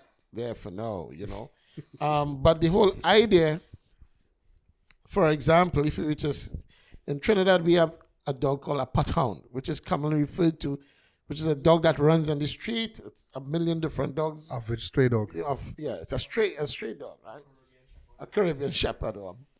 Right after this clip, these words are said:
Speaker 1: Dustbin Terrier, or whatever you wanna call it. And, and these dogs have a very diverse background and pedigree, but,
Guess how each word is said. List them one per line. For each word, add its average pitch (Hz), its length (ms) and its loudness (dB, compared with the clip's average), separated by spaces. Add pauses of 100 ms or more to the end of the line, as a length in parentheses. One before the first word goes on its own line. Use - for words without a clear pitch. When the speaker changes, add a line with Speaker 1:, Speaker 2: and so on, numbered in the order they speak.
(160)
Speaker 1:
Dustbin 143 460 -8
Terrier, 160 500 -2
or 95 260 -10
whatever 220 380 6
you 185 80 4
wanna 165 200 -4
call 165 240 -10
it. 107 100 -20 (840)
And, 143 300 -6
and 139 360 -8
these 220 180 0
dogs 175 380 2
have 165 460 0
a 135 200 -2
very 185 480 6
diverse 151 640 -4 (420)
background 139 520 -2
and 143 160 -6
pedigree, 185 480 0 (840)
but, 156 300 -2